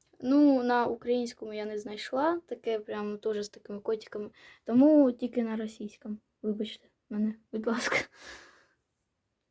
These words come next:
Шарики тут висять, от два.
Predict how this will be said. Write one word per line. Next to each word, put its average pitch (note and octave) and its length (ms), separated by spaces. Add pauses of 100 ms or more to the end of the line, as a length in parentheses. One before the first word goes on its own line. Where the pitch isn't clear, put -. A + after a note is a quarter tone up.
(1400)
Шарики C4 680
тут C#4 180
висять, D4+ 720
от B3 500
два. A#3+ 460